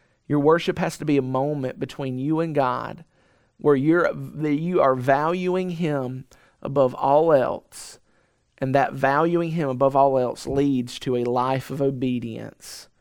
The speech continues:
that looks like Jesus. Let me leave you with one last quote from, from Richard Foster. He has so much good stuff on worship. But he says this, "Worship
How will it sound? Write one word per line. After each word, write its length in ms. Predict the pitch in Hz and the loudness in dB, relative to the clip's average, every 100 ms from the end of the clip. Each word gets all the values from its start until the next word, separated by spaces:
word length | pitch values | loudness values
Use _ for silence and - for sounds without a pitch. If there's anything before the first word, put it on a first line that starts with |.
| _ _ _ _ | _ _ _ _
that 160 | - - | -6 -4
looks 300 | 127 - - | -4 -6 -6
like 220 | - - | -6 -6
Jesus. 540 | - - - - - - _ _ _ _ _ _ _ 147 | -10 -14 -16 -20 -20 -20 _ _ _ _ _ _ _ -2
Let 100 | 151 | 2
me 60 | |
leave 100 | 147 | 2
you 140 | 135 123 | 2 0
with 80 | |
one 160 | 120 117 | -4 -6
last 240 | 120 117 | -6 -8
quote 280 | - 113 113 | -4 -4 -4
from, 280 | - 120 117 | -6 -10 -10
from 240 | - 123 | -10 -6
Richard 260 | 120 123 - | -6 -6 -8
Foster. 360 | - 110 - 123 | -8 -8 -8 -6
He 100 | 139 | -2
has 180 | 131 | -4
so 140 | - 123 | -4 -6
much 220 | 123 - | -8 -8
good 120 | 139 | -10
stuff 300 | - - - | -8 -8 -8
on 100 | 65 | -8
worship. 480 | 65 - - - _ - - _ _ _ _ | -10 -10 -12 -16 _ -20 -20 _ _ _ _
But 100 | 147 | -6
he 60 | 123 | -2
says 260 | - 139 | 2 2
this, 400 | 123 120 - - - _ _ _ _ _ _ _ - - | 2 -2 -2 -10 -20 _ _ _ _ _ _ _ -20 -8
"Worship 600 | 113 135 147 - 185 - | 2 2 4 2 0 -2